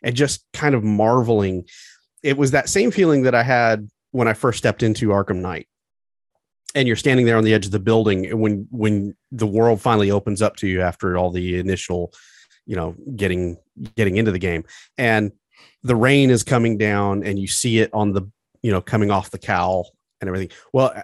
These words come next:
I had that same experience, just marveling at just how good it looked. And it, it is, it is a beautiful game.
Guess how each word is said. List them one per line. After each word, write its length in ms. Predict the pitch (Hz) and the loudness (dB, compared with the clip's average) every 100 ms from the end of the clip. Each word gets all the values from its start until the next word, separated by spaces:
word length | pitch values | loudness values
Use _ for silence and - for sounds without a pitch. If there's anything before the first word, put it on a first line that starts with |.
| - | -6
I 100 | 117 | -2
had 220 | 131 147 123 | 2 2 2
that 160 | 113 | 0
same 260 | - 123 113 | 0 0 0
experience, 600 | 95 - 117 110 101 - | -2 -2 0 0 0 -4
just 280 | 101 - - | -10 -10 -4
marveling 880 | 113 107 113 107 104 95 90 87 - | 0 2 2 2 0 0 -2 -6 -6
at 400 | 98 90 87 - _ _ _ _ _ _ | -4 -2 -4 -10 _ _ _ _ _ _
just 260 | 139 226 - | -2 -2 2
how 160 | 202 | 2
good 320 | 131 117 107 92 | 2 2 2 2
it 140 | 92 | -4
looked. 440 | 90 85 - - _ _ _ _ | -8 -10 -12 -20 _ _ _ _
And 160 | 135 131 | 0 2
it, 160 | 127 135 | 2 2
it 120 | 127 | 2
is, 340 | 117 90 - | 2 0 -6
it 120 | 120 113 | -2 0
is 180 | 113 101 | 2 0
a 60 | |
beautiful 400 | 95 98 87 92 | -2 -4 -4 -10
game. 320 | 90 73 58 | -12 -14 -14